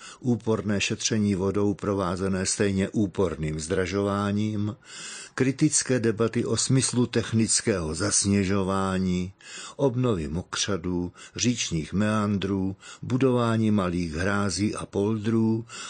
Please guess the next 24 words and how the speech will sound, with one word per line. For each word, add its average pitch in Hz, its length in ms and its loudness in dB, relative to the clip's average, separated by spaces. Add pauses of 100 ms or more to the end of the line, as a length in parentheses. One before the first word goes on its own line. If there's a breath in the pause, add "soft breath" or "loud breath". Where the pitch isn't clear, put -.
(100)
ochrana 123 560 0
podzemních 117 720 0
vod. 87 300 -4 (1500 loud breath)
Některé 107 480 2
jevy 104 500 2
vypadají 98 600 0
jak 92 180 0
z - 60 -6
oblasti 98 520 -2
science 95 520 -2
fiction. 73 520 -6 (640 loud breath)
Polský 117 560 2
povrchový 107 720 0
důl 98 520 0 (140)
má 92 180 0
hrabat 101 440 0
uhlí 113 380 0
do 101 120 2
hloubky 104 520 -2
až - 180 -4
sto - 160 -4
metrů 95 600 -4 (380 loud breath)
a 90 80 0
hrozí, 113 720 -2